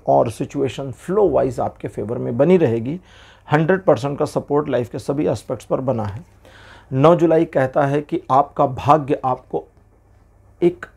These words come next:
डिफरेंट वे में सपोर्ट करेगा। हमारा भाग्य हमें दो तरह से सपोर्ट करता है। पहला, आगे धकेल देता है। अब जो लोग नए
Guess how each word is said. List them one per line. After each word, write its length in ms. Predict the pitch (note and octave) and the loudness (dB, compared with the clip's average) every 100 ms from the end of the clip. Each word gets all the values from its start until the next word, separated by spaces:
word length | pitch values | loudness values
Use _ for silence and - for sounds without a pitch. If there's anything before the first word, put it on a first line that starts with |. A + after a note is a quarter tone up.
| - | -10
डिफरेंट 800 | A#2 G#2 E3+ - - G3+ G3 D3+ | -8 4 4 4 0 0 0 -4
वे 300 | A2+ C#3+ F3+ | 0 2 2
में 140 | D#3+ | 0
सपोर्ट 420 | G#2+ G#2 - A#2+ | -4 -10 -10 -12
करेगा। 380 | - - - - - - - | -14 -18 -18 -18 -20 -12 -6
हमारा 280 | B2+ C3 C#3+ | 0 2 2
भाग्य 340 | A2+ C3 C#3+ | 2 0 -2
हमें 260 | C3 E3+ C3 | -4 -4 0
दो 120 | C#3+ | 0
तरह 180 | - G2+ | 0 -6
से 120 | - | -8
सपोर्ट 340 | - - G#2+ | -16 -12 -14
करता 280 | - A#2 - | -14 -16 -14
है। 80 | G2+ - | -12 -2
पहला, 320 | A#2+ G2+ A1 - _ - - - - _ - _ _ _ _ | -2 -2 -8 -16 _ -20 -20 -20 -20 _ -20 _ _ _ _
आगे 240 | C3+ C3 G#2+ | 0 0 0
धकेल 340 | G#2+ - F#2 | -4 -6 -10
देता 240 | F#2 - | -10 -14
है। 160 | G#2+ A#2 - - - _ _ _ - - - - _ - | -20 -20 -20 -18 -18 _ _ _ -20 -20 -20 -20 _ 4
अब 200 | B2+ A#2+ C3 B2+ C3+ - - _ _ _ _ | 4 4 4 4 2 -2 -10 _ _ _ _
जो 180 | A#2+ B2+ | -2 0
लोग 180 | C3 B2 | 2 0
नए 420 | B2+ B2+ C#3 C#3 | -2 -2 -2 -6